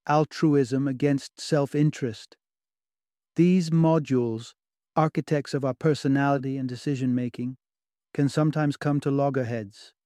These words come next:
leaving us in a state of bewilderment as we try to navigate through the maze of modern life. And so, our modular minds, brilliantly adapted for versatility,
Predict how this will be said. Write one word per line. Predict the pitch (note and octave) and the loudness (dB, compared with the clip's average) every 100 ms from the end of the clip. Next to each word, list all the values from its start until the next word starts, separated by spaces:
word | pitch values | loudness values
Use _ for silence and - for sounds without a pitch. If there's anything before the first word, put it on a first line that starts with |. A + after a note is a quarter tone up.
| _ _ - | _ _ 0
leaving | D#3 E3 E3 | 2 4 4
us | D#3 - | 2 2
in | D3 | 0
a | |
state | C3+ - D3 D3 | 0 0 0 0
of | D3 B2 | -4 -2
bewilderment | C#3+ C#3 D#3 D3 C3+ A#2 A2+ _ _ - | 0 4 4 4 2 0 -4 _ _ -8
as | - C3 | -4 -2
we | C#3 | -2
try | - D3+ D3 | 0 0 0
to | C#3+ | 0
navigate | C#3+ C#3+ C#3 C#3 C3+ | 2 0 0 -2 -2
through | - D3+ | -2 -2
the | C#3 | 0
maze | C3+ C3+ C3+ C3 B2 | 0 2 0 0 -4
of | B2+ | -2
modern | C3+ C3+ C3 B2+ | 0 0 0 0
life. | C3 A#2+ A2 _ _ _ _ _ _ _ - | -2 -4 -8 _ _ _ _ _ _ _ -6
And | C#3 | -4
so, | - E3 D#3 D#3 C#3+ _ _ _ | 0 2 4 2 0 _ _ _
our | C#3+ C#3+ | -2 2
modular | D3+ D#3 D#3 D#3 D3 | 4 2 2 2 4
minds, | C#3 C3+ B2+ C3 C#3 - _ _ - | 2 0 -2 -4 -6 -14 _ _ -2
brilliantly | D#3 E3 E3+ D3 E3 | 4 4 4 2 2
adapted | E3 C#3 C#3+ D3+ - C#3+ | 0 2 0 0 -2 -6
for | - | -4
versatility, | B2+ C#3+ - C#3 D3+ C#3 B2+ C3 C3 | -2 -2 -4 -6 -2 -2 -2 -4 -6